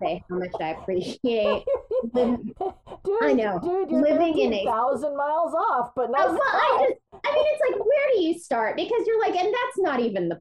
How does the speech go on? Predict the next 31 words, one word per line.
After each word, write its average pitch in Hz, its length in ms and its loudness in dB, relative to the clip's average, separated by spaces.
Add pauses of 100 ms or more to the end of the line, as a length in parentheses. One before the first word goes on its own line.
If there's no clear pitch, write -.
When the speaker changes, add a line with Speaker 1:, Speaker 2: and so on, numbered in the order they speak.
Speaker 1:
point, 160 340 -4
Speaker 2:
No, 247 60 -4
Speaker 1:
right? 247 340 2
You're 311 200 2
like, 330 100 0
Speaker 2:
yeah. 339 100 2
Speaker 1:
that's 494 360 -2
not 285 160 2
even 254 240 2
what 202 260 0
matters 190 540 -2
here, 247 340 0
but 220 160 0
it - 240 0
just 320 160 -4 (180)
highlights 226 680 -2
the 170 160 -2
ignorance 151 560 -4
of 160 160 -6
this 147 180 -4 (160)
statement. 127 560 -4
Speaker 2:
Yeah. 233 360 -2 (960)
Speaker 1:
But 494 260 0
I 359 140 -4
can't 440 320 -4
say 427 140 0
how 381 100 0
much 359 180 0
I 349 80 0
appreciate 359 480 -4
just 320 160 -6